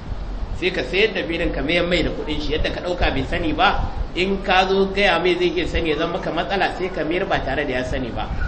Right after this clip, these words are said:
Amma sai ka ce masa, "Ka je ka yi fatawa, irin wannan yadda kuke akwai gyara."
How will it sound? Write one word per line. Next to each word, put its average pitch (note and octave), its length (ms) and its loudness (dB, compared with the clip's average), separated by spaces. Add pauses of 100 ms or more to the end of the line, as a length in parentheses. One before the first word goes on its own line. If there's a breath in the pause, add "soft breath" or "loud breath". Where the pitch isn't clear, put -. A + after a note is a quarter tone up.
(120)
Amma D3+ 300 0
sai F#3 80 -2
ka F3 140 -2
ce F3 120 -4
masa, D3+ 240 -2
"Ka E3+ 220 0
je F#3 100 0
ka F#3+ 140 0
yi F#3+ 160 0
fatawa, B2 480 -2 (400)
irin F3+ 220 2
wannan F3+ 340 0
yadda F3 200 0
kuke F3+ 220 -2
akwai C#3 300 -2
gyara." C3 340 0